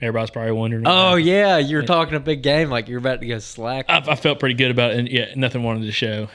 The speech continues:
Speaker 1: on that, on
Speaker 2: I
Speaker 1: that
Speaker 2: mean,
Speaker 1: scrape.
Speaker 2: skunk.
Speaker 1: I shoulda, I shoulda hunted it today. <laughs> Uh,
Speaker 2: Oh, my gosh, you should have hunted
Speaker 1: Yeah.
Speaker 2: it today. I bet you'd have killed something.
Speaker 1: Yep, if that wind was right. But, uh, anyway, it's a sweet spot, dude.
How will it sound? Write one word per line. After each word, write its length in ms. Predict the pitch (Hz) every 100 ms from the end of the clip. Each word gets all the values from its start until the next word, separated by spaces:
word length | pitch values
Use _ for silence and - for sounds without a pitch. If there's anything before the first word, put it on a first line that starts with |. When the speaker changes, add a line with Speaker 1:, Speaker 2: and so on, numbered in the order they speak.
| -
Speaker 1:
on 100 | 120
that, 200 | 110 98
on 100 | 120
Speaker 2:
I 40 | 131
Speaker 1:
that 40 | 139
Speaker 2:
mean, 120 | 113
Speaker 1:
scrape. 160 | 117
Speaker 2:
skunk. 300 | 117 143 117 -
Speaker 1:
I 100 | 156
shoulda, 280 | 156 208 156
I 40 | 139
shoulda 200 | 165 127
hunted 220 | 131 123
it 100 | 110
today. 540 | 113 110 139 175 165 -
<laughs> 300 | - - -
Uh, 160 | 127 135
Speaker 2:
Oh, 220 | 185 214
my 160 | 202 147
gosh, 360 | 143 156 127 123
you 60 |
should 200 | 127 151
have 160 | 123 107
hunted 220 | 110 113
Speaker 1:
Yeah. 80 | 110
Speaker 2:
it 80 | 107
today. 320 | 104 98 92
I 60 | 127
bet 180 | 123
you'd 140 | 107 120
have 80 | 120
killed 240 | 123 107
something. 320 | 107 98 110 _ _ _ - -
Speaker 1:
Yep, 240 | 123 117
if 120 | 127 -
that 120 | 120
wind 160 | 123 117
was 140 | 110
right. 220 | 113 113 151
But, 260 | 127 117
uh, 200 | 113 110 - _ _ _ _ _ _ _ - - -
anyway, 540 | 156 160 139 123 117 117 - - -
it's 140 | 180
a 40 | 196
sweet 260 | 185 196
spot, 340 | 156 135 156 131
dude. 220 | 120